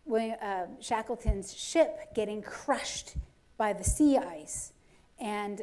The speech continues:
um, there's some fabulous documentaries, which I, I highly recommend, and you,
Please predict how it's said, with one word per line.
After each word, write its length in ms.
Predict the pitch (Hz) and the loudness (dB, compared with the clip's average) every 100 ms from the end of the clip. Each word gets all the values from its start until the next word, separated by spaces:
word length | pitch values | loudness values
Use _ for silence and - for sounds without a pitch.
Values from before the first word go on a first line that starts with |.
| - | -6
um, 320 | 202 202 190 196 - | -6 -6 -8 -12 -8
there's 260 | 214 220 226 | 0 0 0
some 320 | 220 208 214 | -4 -6 -4
fabulous 400 | 247 226 233 190 | 0 2 2 -2
documentaries, 720 | - 190 196 208 208 196 180 - | -2 -4 -4 -8 -6 -6 -6 -6
which 200 | 190 185 | -6 -6
I, 180 | 190 185 | -6 -8
I 80 | 185 | -10
highly 400 | 190 220 196 190 | -4 -2 -2 -2
recommend, 540 | 190 196 196 190 175 | -2 -4 -4 -2 -2
and 180 | 185 | -4
you, 100 | 185 | -6